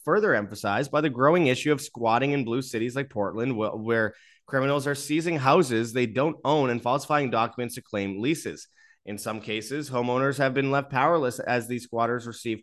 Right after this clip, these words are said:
protection from the police. There's a lot of this happening, my friends. And again, they really think you're, you're, you're stupid. I mean, when they s-,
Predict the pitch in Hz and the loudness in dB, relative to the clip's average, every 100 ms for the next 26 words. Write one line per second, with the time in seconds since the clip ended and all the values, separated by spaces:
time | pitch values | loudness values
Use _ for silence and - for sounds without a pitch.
0 | _ _ - 143 131 117 117 107 _ _ | _ _ -12 -2 0 0 -4 -6 _ _
1 | - 117 113 117 110 98 82 - - 117 | -8 -4 -4 -4 -4 -4 -6 -16 -12 -8
2 | 123 110 107 110 104 - 98 95 90 - | -6 -6 -4 -4 -4 -6 -12 -10 -12 -18
3 | _ _ - 117 113 113 107 107 107 104 | _ _ -6 -4 -4 -4 -6 -6 -6 -6
4 | 104 107 104 101 123 117 113 107 - - | -4 -6 -4 -8 -8 -4 -4 -4 -12 -20
5 | _ - 127 151 143 147 - _ 139 143 | _ -10 2 4 4 0 -12 _ -12 -2
6 | 151 156 135 185 170 151 147 123 120 123 | 0 2 4 4 4 2 -2 0 -4 -2
7 | 127 113 113 123 110 - 127 104 95 92 | -4 -2 -4 -2 -4 -4 -4 -2 -2 -4
8 | 101 101 110 110 107 104 - 117 | -2 -2 0 0 0 -2 -6 -18